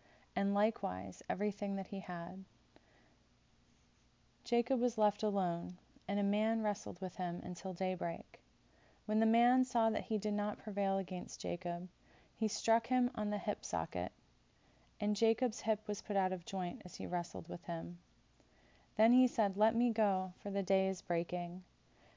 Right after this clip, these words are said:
But Jacob said, "I will not let you go unless you bless me."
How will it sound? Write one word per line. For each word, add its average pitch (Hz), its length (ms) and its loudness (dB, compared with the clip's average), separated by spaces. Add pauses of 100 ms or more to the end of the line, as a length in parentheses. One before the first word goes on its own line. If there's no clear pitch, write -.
(120)
But 214 140 4
Jacob 247 400 6
said, 196 400 4
"I 202 100 6
will 220 240 4
not 233 260 2
let - 280 -2
you 185 80 -2
go 165 420 0
unless 180 420 -2
you 185 80 -2
bless 190 420 0
me." 165 280 -6